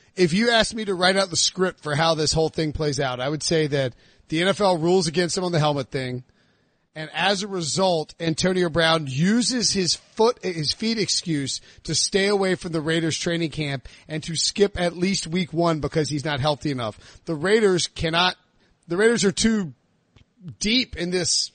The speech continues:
hole to, like, they can't, like, the, like, the Steelers at least were like, "Listen, we're done with this clown. We're getting rid of him. We don't care what it costs us. We'll take anything we can get in return. Yes, we got bluffed down from a first round pick. No, we don't care. We're still shipping him out of town."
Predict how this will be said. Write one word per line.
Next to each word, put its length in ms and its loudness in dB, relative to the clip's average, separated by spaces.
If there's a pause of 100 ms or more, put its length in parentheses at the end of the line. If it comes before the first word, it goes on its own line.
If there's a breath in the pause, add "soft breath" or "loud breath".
(140)
hole 480 2 (120)
to, 120 -2
like, 440 -4
they 100 -6
can't, 220 -2 (440 soft breath)
like, 180 0
the, 100 -10
like, 160 -4
the 80 -2
Steelers 500 0
at 80 -4
least 380 -2 (200 soft breath)
were 120 -6
like, 140 -2
"Listen, 520 0
we're 160 0
done 300 4
with 100 -6
this 160 -10
clown. 480 -6 (140)
We're 80 -10
getting 340 2
rid 140 -2
of 80 -4
him. 100 -6
We 100 -4
don't 160 -2
care 240 0
what 120 -2
it 80 -10
costs 340 0
us. 160 -8 (200 soft breath)
We'll 100 -8
take 260 -2
anything 300 -2
we 80 -8
can 80 -8
get 100 2
in 60 -8
return. 480 -4 (200 soft breath)
Yes, 320 0
we 60 -10
got 180 -6
bluffed 280 -4
down 220 -2
from 120 -10
a 60 -10
first 260 -8
round 160 -8
pick. 240 -6 (180 soft breath)
No, 280 4
we 100 -2
don't 180 -2
care. 220 -4
We're 80 -8
still 200 -4
shipping 380 -4
him 120 -8
out 120 -6
of 60 -14
town." 360 -6